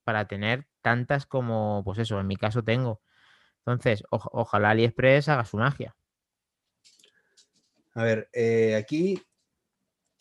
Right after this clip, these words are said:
Speaker 2: eh, hay un, un, un hándicap, y es que con la Solo Loop, los de Apple son unos cabronazos. <laughs> Eh, porque se cargan el tema AliExpress,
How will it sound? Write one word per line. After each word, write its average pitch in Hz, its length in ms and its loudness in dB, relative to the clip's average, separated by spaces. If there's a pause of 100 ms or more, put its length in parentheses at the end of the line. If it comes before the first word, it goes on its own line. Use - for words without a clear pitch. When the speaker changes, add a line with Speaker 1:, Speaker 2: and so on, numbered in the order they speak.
(640)
Speaker 2:
eh, 120 120 -2
hay 131 120 2
un, 147 200 -2
un, 139 340 0
un 131 140 0
hándicap, 107 420 0
y 117 40 0
es 117 80 -4
que 147 380 0
con 113 140 0
la 107 80 2
Solo 151 280 4
Loop, 175 240 6 (1000)
los 107 240 -4
de 113 80 0
Apple 151 360 0 (1080)
son 110 100 -4
unos 117 140 0
cabronazos. 92 540 -6 (260)
<laughs> - 360 2 (1300)
Eh, 107 800 -4 (280)
porque 120 240 4
se 127 120 -2
cargan 117 520 2 (760)
el 131 160 6
tema 151 180 6
AliExpress, 139 540 2